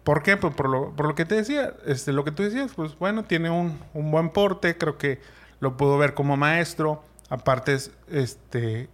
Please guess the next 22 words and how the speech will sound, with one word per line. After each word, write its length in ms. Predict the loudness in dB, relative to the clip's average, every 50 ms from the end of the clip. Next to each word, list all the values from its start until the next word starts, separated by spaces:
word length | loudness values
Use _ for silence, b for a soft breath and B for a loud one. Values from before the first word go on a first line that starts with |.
| -6
ese 200 | -6 -2 0 2
maestro 320 | 2 2 0 0 -2 -2 0
bonachón, 640 | 0 0 0 0 -2 -2 0 0 2 2 0 -2 -6
ese 200 | -6 -4 -4 -4
ma-, 180 | -4 -4 -6 -8 -10
ese 220 | -8 -2 -2 -2
buen 320 | 0 2 2 2 2 2
maestro 640 | 2 2 2 2 2 0 -2 -2 -2 -2 -2 -4 -8 -4
que 140 | 0 0 2
entiende, 760 | 2 0 0 0 0 2 2 4 4 2 2 0 -2 -6 -6
este, 300 | -8 -8 -6 -8 -8 -2
que 120 | -2 0
Veida 600 | 2 2 2 2 4 4 4 4 2 0 -2 -6
tiene 240 | 0 2 4 4 4
mucho 340 | 4 4 2 2 2 0 0
potencial, 720 | 0 -2 -2 0 -2 -2 0 2 4 4 4 4 4 2
entonces, 420 | 0 -2 -2 -6 -6 -6 -6 -8
pues, 280 | -6 -8 -8 -8 -8 -8
que 160 | -8 -8 -8
también 360 | -8 -8 -6 -2 -2 0 2
la 80 | 2 0
impulsa 760 | 0 -2 -2 0 2 2 2 0 0 0 -2 -2 -2 -4 -8